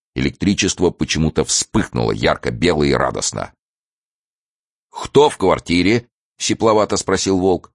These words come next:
«Никого нету», ответил Василиса белыми губами. «Я Тажинка».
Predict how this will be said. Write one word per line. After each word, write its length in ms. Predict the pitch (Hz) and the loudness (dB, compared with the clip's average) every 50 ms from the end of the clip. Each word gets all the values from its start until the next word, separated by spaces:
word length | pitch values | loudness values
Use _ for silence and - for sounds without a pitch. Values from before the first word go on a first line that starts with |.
| _ _ _ _ _ _ - | _ _ _ _ _ _ -6
«Никого 480 | 76 73 - - 78 71 62 92 113 | -6 -6 -4 -4 -4 0 2 4 4
нету», 440 | 101 98 117 110 - 127 117 - _ _ _ _ _ _ - | 4 4 2 2 2 0 -2 -2 _ _ _ _ _ _ -8
ответил 440 | 82 76 95 98 90 - 95 92 90 | -6 -2 0 0 0 2 0 0 2
Василиса 500 | 90 82 - 92 95 95 90 - 95 82 | 0 0 -2 -2 -2 -2 -2 -2 -2 -2
белыми 380 | 76 92 92 87 87 85 87 | 0 0 2 2 2 0 -2
губами. 560 | 82 82 85 78 90 85 85 85 80 76 - _ _ _ _ _ | -2 -2 -2 0 2 2 2 0 -2 -4 -6 _ _ _ _ _
«Я 280 | - 65 67 113 131 127 | -10 -2 0 0 0 0
Тажинка». 720 | - 101 95 - - 101 117 120 120 - 123 110 104 _ | 0 0 0 0 2 2 2 0 0 0 -2 -2 -2 _